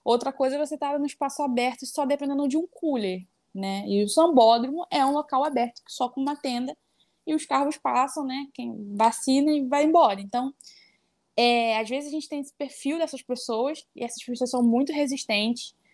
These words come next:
são pessoas difíceis de fazer acordos, né? Porque elas querem sair do carro, elas querem, Diego, às vezes, que a gente abra, porque geralmente lá a gente utiliza multidose, né? Que,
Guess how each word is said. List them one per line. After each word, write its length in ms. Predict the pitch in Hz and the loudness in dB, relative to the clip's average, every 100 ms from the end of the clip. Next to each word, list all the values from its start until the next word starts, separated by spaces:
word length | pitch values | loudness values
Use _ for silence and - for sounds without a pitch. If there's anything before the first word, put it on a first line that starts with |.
| _ | _
são 160 | - 262 | -2 2
pessoas 460 | 240 254 262 247 240 | 2 4 4 4 4
difíceis 760 | 294 - 262 262 349 349 320 | 0 -2 0 0 0 -2 -2
de 140 | 254 254 | -2 -2
fazer 760 | 247 233 233 226 220 208 190 185 _ _ - | -2 2 4 4 2 0 -4 -12 _ _ -6
acordos, 800 | - 226 - 214 233 247 294 - _ _ _ _ _ | -4 0 6 6 6 2 -2 -6 _ _ _ _ _
né? 220 | 214 214 | 0 0
Porque 220 | 214 240 | 0 2
elas 200 | 226 226 | 2 2
querem 300 | - 240 294 | 4 4 4
sair 200 | 294 277 | -2 -4
do 100 | 247 | -4
carro, 180 | 240 247 | -4 0
elas 260 | 240 285 302 | 2 2 0
querem, 540 | - 311 349 320 254 | -2 0 0 -2 -4
Diego, 380 | 233 226 208 190 | -6 -6 -8 -8
às 120 | 214 | -10
vezes, 380 | 214 269 269 220 | -4 -2 -2 -4
que 80 | - | -8
a 20 | |
gente 280 | 233 262 - | -6 -6 -2
abra, 580 | 247 269 294 233 190 - _ _ _ _ | 0 0 -2 -2 -2 -6 _ _ _ _
porque 760 | - 190 - 226 220 208 202 196 | -12 -10 -2 2 2 2 2 2
geralmente 560 | 202 269 247 240 262 262 | 4 6 4 2 -2 -2
lá 280 | 220 233 254 | -2 0 0
a 60 | |
gente 220 | 247 240 | -2 -6
utiliza 500 | - - 233 247 240 | -8 -8 -4 -4 -4
multidose, 800 | 214 240 254 302 247 208 190 185 185 _ _ _ _ - | -2 -2 -2 0 4 4 0 -8 -14 _ _ _ _ -6
né? 300 | 202 240 311 127 - - _ _ - - | -2 -2 -4 -14 -20 -20 _ _ -20 -8
Que, 320 | 240 247 247 | 0 0 -2